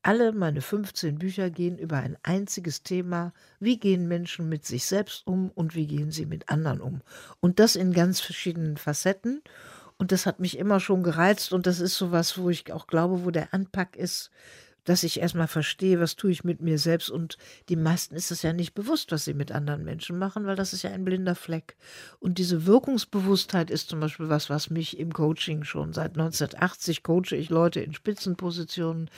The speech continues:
in der Wirtschaft und in der Politik und auch in den Medien. Und wenn sie anderen Leuten was erklären, wie was geht, dann verstehen sie es auf die Dauer dann selbst ein bisschen besser.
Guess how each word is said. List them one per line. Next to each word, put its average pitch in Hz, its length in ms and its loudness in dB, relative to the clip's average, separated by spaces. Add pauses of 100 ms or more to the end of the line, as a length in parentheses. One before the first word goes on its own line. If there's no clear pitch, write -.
(260)
in 175 100 2
der 170 180 0
Wirtschaft 175 440 0
und 147 160 -4
in 160 80 -2
der 156 80 4
Politik 160 580 -2
und 160 140 -6
auch 165 120 -4
in 165 120 -4
den 165 180 -2
Medien. 214 480 2 (560)
Und 185 320 6
wenn 190 220 8
sie 196 160 6
anderen 202 260 4
Leuten 180 260 4
was 170 140 2
erklären, 196 720 8
wie 190 320 6
was 175 240 6
geht, 208 640 4
dann 180 160 2
verstehen 175 400 0
sie 180 80 0
es 165 120 -4
auf - 140 -8
die 160 160 -2
Dauer 160 220 0
dann 156 200 -4
selbst 147 280 -4
ein 131 60 -8
bisschen 64 300 -8
besser. - 360 -12